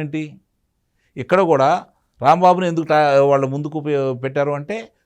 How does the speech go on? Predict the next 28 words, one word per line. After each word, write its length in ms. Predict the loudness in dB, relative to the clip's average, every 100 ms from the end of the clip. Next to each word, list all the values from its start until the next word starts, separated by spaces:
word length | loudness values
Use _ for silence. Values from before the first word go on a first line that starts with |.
| -2
కులం 200 | 0 0 0
కార్డు 180 | -2 -2
బయటకు 220 | -4 -4 -8
తీస్తున్నారు. 420 | -10 -12 -12 -16 _ _ _ _ _ _
ఈరోజు 420 | 0 4 4 2 0 -2 -2 -6
పక్కన 220 | -4 -6 -4
ఉన్న 100 | -4 -2
జోగి 200 | -2 -2
రమేష్, 380 | -2 -4 -6 -8 -8 -8 -12 _ _ _ _ -2
జోగి 180 | 0 2
రమేష్ని 400 | 0 -4 -6 -4 -2
ఏదన్నా 220 | -2 -4
అంటే 180 | -4 0 0
ఆ 20 | 0
ఇంటి 140 | -4 -6
మీద 100 | -4 -2
దాడి 140 | -2 -6
చేస్తే 300 | -10 -8 -8 -8 -12 _ _ -4
బీసీ 240 | -2 -2 -2
నేత 160 | 0 0
అయ్యాడు, 280 | -2 -4 -10 -20 _ _ _ _ _ 2
కానీ 180 | 2 4
అంబటి 220 | 4 4 4
రాంబాబు 260 | 4 2 2
మాత్రం 180 | 0 -2 0
కాపు 180 | 0 0
నేత 140 | -4 -4
అయ్యాడు. 280 | -6 -8